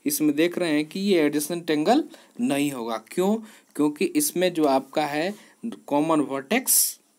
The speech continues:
फर्स्ट ही कंडीशन को सेटिस्फाइड नहीं करता, इसलिए एडजेसेंट एंगल नहीं होगा। नेक्स्ट एंगल है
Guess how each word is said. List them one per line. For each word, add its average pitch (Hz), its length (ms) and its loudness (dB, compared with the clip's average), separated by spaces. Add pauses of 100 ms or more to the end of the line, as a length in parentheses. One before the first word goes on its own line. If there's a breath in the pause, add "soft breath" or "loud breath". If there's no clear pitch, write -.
फर्स्ट 214 360 2
ही 170 60 0
कंडीशन 147 500 0
को 131 180 -2
सेटिस्फाइड 127 680 -4
नहीं 120 240 -4
करता, 147 300 -4
इसलिए 131 520 0
एडजेसेंट 113 440 -6
एंगल 180 340 2 (800 soft breath)
नहीं 101 340 -10
होगा। - 280 -20 (2750 loud breath)
नेक्स्ट 170 340 -2
एंगल 175 320 4
है 156 180 2